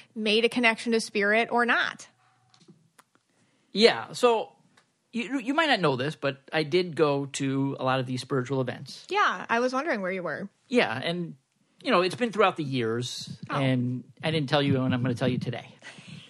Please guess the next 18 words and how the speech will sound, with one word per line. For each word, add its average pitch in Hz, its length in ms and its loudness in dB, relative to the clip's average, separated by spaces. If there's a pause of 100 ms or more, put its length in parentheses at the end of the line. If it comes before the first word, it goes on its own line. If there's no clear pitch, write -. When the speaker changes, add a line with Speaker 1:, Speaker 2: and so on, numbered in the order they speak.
(480)
Speaker 1:
<laughs> 392 60 -6 (1200)
Okay. 302 220 0 (200)
Speaker 2:
So, 143 260 0 (440)
you 185 80 0
know, 170 180 6
some 247 180 2
of 233 120 6
them, 175 100 2
I 165 120 4
mean, 170 180 -2
I'm 160 80 2
hoping 208 240 0
you 160 40 0
don't 135 120 2
get - 80 -6
mad 110 180 -4
at - 60 -14
me. - 80 -12